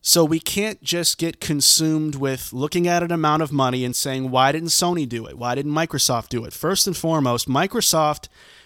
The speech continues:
is trying to close the Activision Blizzard deal and can't really afford to take any more heat or pressure from monopolies and,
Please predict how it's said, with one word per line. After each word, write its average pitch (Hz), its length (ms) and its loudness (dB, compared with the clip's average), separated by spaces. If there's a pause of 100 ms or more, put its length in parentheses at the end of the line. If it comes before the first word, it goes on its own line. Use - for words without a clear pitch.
(120)
is 135 160 2
trying 185 420 4
to 175 60 -2
close 165 360 2
the 143 120 0
Activision 127 680 0
Blizzard 120 380 -2
deal 131 380 -2 (1080)
and 151 180 0
can't 196 320 2
really 180 380 4
afford 160 500 2
to 147 80 -2
take 139 280 -2
any 156 160 2
more 180 240 0
heat 160 360 -4
or 131 120 -4
pressure 139 500 0
from 117 220 -6
monopolies 139 920 -2
and, 110 160 -6